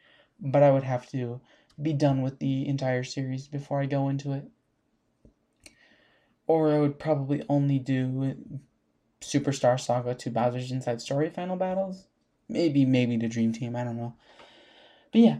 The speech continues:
I'm not gonna say anything about the final battle. I actually will say one thing. It's hard. I know I said that this game was pretty easy, but the, but this, the final battle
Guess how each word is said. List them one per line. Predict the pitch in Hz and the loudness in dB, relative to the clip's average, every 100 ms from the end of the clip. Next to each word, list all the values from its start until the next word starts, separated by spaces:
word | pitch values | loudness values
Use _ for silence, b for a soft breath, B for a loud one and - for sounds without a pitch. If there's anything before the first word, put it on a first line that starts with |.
| - | 0
I'm | 139 | 4
not | 147 151 | 4 4
gonna | 151 143 | 4 4
say | 139 - 185 | 2 0 0
anything | 190 185 185 | 0 -2 -2
about | 180 180 | -4 -6
the | |
final | 185 185 185 | -6 -4 -4
battle. | 185 180 180 - - | -4 -6 -8 -14 -6
I | 120 - | -4 -4
actually | 123 - 139 | -4 -2 0
will | 127 151 | 4 2
say | 151 151 | 4 2
one | 127 127 135 160 | 4 4 4 2
thing. | 151 160 180 - b b b _ _ _ _ _ _ _ - | -2 -4 -6 -10 b b b _ _ _ _ _ _ _ -4
It's | 143 - | -2 -4
hard. | - - - 123 120 117 113 - | -6 -6 -4 -2 -2 -4 -8 -6
I | 120 139 | 0 4
know | 170 196 | 6 8
I | 190 | 6
said | - 143 | 4 -4
that | 127 | -4
this | 135 - | -6 -2
game | - 117 104 | 0 2 0
was | 104 | -6
pretty | - 127 110 - | -8 -4 -4 -4
easy, | 107 113 131 139 139 B B B B B _ _ _ _ - | -2 0 2 0 -4 B B B B B _ _ _ _ -6
but | 180 - - | -6 -4 -8
the, | - - _ _ _ _ _ - | -10 -10 _ _ _ _ _ -10
but | 120 - | -10 -10
this, | - 160 185 - - | -6 -2 -2 -2 -2
the | - 117 | -2 -6
final | - 156 196 180 | -4 -2 0 0
battle | 135 117 127 131 113 113 | -2 -4 -4 -2 -4 -8